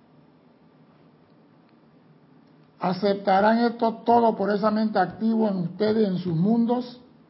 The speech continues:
En todo lo que se requiera, no importa lo que sea, enderezcan su espalda y digan, "Magna presencia yo soy. Tú eres la inteligencia gobernante en mí y en mi mundo.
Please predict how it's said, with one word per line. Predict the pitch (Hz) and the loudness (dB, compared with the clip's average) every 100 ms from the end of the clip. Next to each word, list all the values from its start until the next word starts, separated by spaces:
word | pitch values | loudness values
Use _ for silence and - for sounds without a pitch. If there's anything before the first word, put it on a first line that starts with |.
| _ _ _ - - - - - - - - | _ _ _ -20 -20 -20 -20 -20 -20 -20 -6
En | 196 208 202 175 | 0 0 0 2
todo | 240 247 247 247 233 | 4 6 6 6 4
lo | 214 202 | 2 0
que | - 185 | -2 -2
se | 190 180 | 0 -2
requiera, | 180 170 202 233 220 175 - - - _ - | -2 -4 2 4 4 0 -6 -16 -20 _ -4
no | 208 | 0
importa | 247 220 - 247 240 220 233 | 2 2 0 0 0 0 -2
lo | 208 185 | -2 -2
que | 180 160 | -6 -6
sea, | 208 220 170 - - - - - | -2 -2 -4 -8 -18 -20 -20 -8
enderezcan | 196 190 196 220 240 - 254 208 | -4 -2 0 2 0 0 -2 -2
su | 202 185 | -2 -4
espalda | 170 233 233 220 | -2 -2 0 0
y | 208 | 2
digan, | 226 247 214 165 131 - - - - _ | 4 6 4 2 -4 -10 -20 -20 -20 _
"Magna | 165 180 220 208 208 | -4 -2 -2 -4 -4
presencia | 190 160 175 190 185 190 | -4 -4 -4 -6 -6 -6
yo | 170 170 | -4 -6
soy. | 180 180 156 131 - - _ _ - _ _ | -4 -4 -4 -8 -16 -20 _ _ -20 _ _
Tú | - 196 | -4 0
eres | 208 | 0
la | 208 | 0
inteligencia | 185 180 160 170 185 202 | -2 -2 -2 -2 -2 -2
gobernante | 185 170 156 175 190 185 202 | 0 0 -2 -4 -4 -4 -4
en | 160 160 | -4 -2
mí | 208 254 | 0 0
y | 208 | 0
en | 185 | -2
mi | 170 | -2
mundo. | 170 202 165 143 - | 0 0 -2 -4 -8